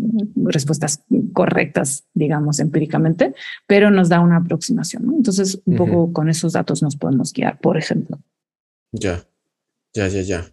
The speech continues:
Speaker 2: Sí, no, pues es todo, todo un tema, ¿no? Cómo, cómo medir. Creo que eso, pues, en general, en la investigación es algo clave y aquí definitivamente,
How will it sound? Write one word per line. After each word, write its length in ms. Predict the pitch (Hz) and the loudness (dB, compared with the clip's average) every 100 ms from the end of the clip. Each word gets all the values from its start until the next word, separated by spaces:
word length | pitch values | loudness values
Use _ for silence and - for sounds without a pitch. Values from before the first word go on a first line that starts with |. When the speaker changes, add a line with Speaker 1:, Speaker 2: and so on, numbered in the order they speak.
| _ | _
Speaker 2:
Sí, 480 | - - - - 151 | -20 -18 -2 2 4
no, 160 | 160 | 4
pues 180 | 135 120 | 4 2
es 140 | 139 - | 2 2
todo, 760 | 160 156 151 120 95 82 76 _ _ _ _ _ | 2 4 4 4 2 -2 -6 _ _ _ _ _
todo 220 | - 120 127 | -4 0 2
un 180 | 120 | 2
tema, 300 | 117 110 90 | 2 0 0
¿no? 200 | 80 98 | -2 -4
Cómo, 520 | 101 104 104 104 98 - | -2 0 0 0 -2 -2
cómo 220 | 113 117 | 2 4
medir. 400 | 110 92 98 101 - - - | 4 2 2 0 -4 -14 -8
Creo 180 | 110 | -6
que 100 | - | -2
eso, 420 | 104 - 107 87 71 | -2 0 0 -2 -6
pues, 160 | 87 85 | -6 -4
en 80 | |
general, 500 | 80 95 90 90 95 | -2 -2 0 0 0
en 280 | 90 80 78 - - 60 67 | -2 -4 -8 -12 -16 -16 -10
la 120 | 87 | -6
investigación 720 | 95 92 - 98 92 127 104 | -4 -2 -2 0 2 2 2
es 140 | 101 110 | 0 0
algo 240 | 101 92 | 0 -2
clave 460 | - 90 92 95 92 - - - | 0 0 0 -4 -8 -18 -18 -4
y 80 | 110 | -2
aquí 240 | 92 - | -2 -2
definitivamente, 1400 | 110 - 104 92 - 101 92 92 90 87 95 87 78 80 | -2 -2 -2 -4 -2 -2 0 -2 -4 -4 -2 -2 -4 -8